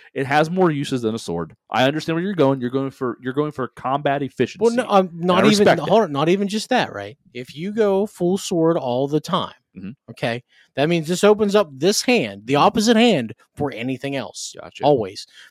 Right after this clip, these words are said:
Speaker 2: Because when you get to the combat zone, okay,
Speaker 1: Uh-huh.
Speaker 2: you know, when you come to that, this, unless you're punching with a hook, it doesn't make any difference. It's worthless.
Speaker 1: I mean, I, I get what you're saying. I, I think the hook
Speaker 2: Maybe not a sword,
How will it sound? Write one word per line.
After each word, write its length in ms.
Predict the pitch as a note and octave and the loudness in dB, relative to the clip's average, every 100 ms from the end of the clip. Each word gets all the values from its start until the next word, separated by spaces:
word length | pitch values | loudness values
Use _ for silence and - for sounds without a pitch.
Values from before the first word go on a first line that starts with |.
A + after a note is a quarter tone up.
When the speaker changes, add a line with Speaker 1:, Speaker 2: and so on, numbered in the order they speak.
| - | -12
Speaker 2:
Because 400 | C#3+ F#3 D3 - _ _ - | 0 2 2 -4 _ _ -6
when 160 | D#3 | -4
you 140 | D#3+ D#3 | -4 0
get 180 | D#3+ C#4+ | 2 4
to 100 | E4 | 2
the 80 | E3+ | 0
combat 560 | - A2+ F#2+ F2+ - | -4 -4 -4 -12 -12
zone, 160 | - F#2+ _ C#3 | -14 -14 _ -16
okay, 420 | A2+ G#2+ A#2 G2+ A#2+ | -12 -6 -6 -6 -10
Speaker 1:
Uh-huh. 220 | F#2+ F2+ A#2 _ - | -12 -12 -14 _ -6
Speaker 2:
you 120 | C3+ | -2
know, 120 | A2+ | -2
when 160 | A2+ C#3+ | -2 -4
you 80 | C#3+ | 0
come 240 | F3+ A#3 | 2 2
to 40 | C3+ | 0
that, 260 | F2+ E2 _ _ _ - | -4 -10 _ _ _ 2
this, 540 | D#3 D4+ - - - - | 8 8 6 0 -4 -4
unless 340 | C#3+ F#3+ - | 2 2 2
you're 60 | G3+ | 2
punching 360 | G#3+ G#3+ B3+ | 4 4 6
with 160 | A#3 A3+ | 6 8
a 60 | |
hook, 340 | B3+ D4+ - - _ _ _ _ _ _ _ _ _ _ | 10 8 4 -10 _ _ _ _ _ _ _ _ _ _
it 80 | G3+ | 0
doesn't 220 | D#4 C#4+ | 4 6
make 180 | C#4 D4 | 6 6
any 160 | F4+ C#4 | 6 6
difference. 400 | E4 F4+ A#3+ - | 4 4 0 0
It's 160 | F#3+ | -2
worthless. 640 | A3 G4 G4+ - - - - - | 6 8 8 2 -6 -6 -8 -14
Speaker 1:
I 60 | D4+ | -12
mean, 340 | D4 C#4 C#4+ - - | -10 -8 -10 -14 -18
I, 220 | - G#3 | -12 -10
I 60 | A3 | -8
get 120 | A3 | -6
what 140 | A3+ | -6
you're 80 | D3 | -6
saying. 360 | - - F2 F#2 | -10 -10 -10 -8
I, 200 | D3+ E3+ | -6 -4
I 160 | - C#3 | -2 -2
think 180 | D3+ D3+ - | -2 -8 -8
the 80 | B2+ | 4
hook 20 | |
Speaker 2:
Maybe 320 | A3+ F4 F4 | 6 8 8
not 200 | D#4 C#4+ | 8 8
a 60 | B3+ | 6
sword, 720 | - - B3+ D3+ G2 - - | 4 0 2 0 -2 -8 -18